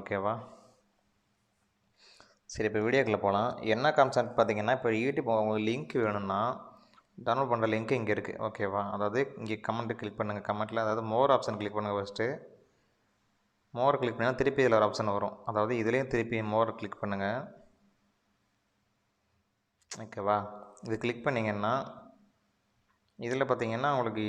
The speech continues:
இது இருக்கும், அதாவது டவுன்லோட் ஆப்ஷன் இருக்கும், ஓகேவா? இதுலேயும் இருக்குது. ரெண்டாவது பார்த்தீங்கன்னா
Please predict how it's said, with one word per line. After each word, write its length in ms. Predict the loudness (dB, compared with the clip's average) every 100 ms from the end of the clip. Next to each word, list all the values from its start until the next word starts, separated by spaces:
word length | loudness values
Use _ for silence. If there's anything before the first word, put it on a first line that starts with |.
| -2
இது 100 | -4
இருக்கும், 260 | -4 -6 -8 -18 -20 _ _ -8
அதாவது 340 | 0 0 2 0 0 0 2
டவுன்லோட் 260 | 4 4
ஆப்ஷன் 260 | 4 0 -4
இருக்கும், 260 | -4 -6 -8 -8
ஓகேவா? 380 | -4 -2 0 0 -2 -12 -20 -20 _ _ _ _ _ _ _ -12 -6
இதுலேயும் 300 | 0 2 2
இருக்குது. 260 | 2 2 4
ரெண்டாவது 200 | 6 4
பார்த்தீங்கன்னா 320 | 4 0 0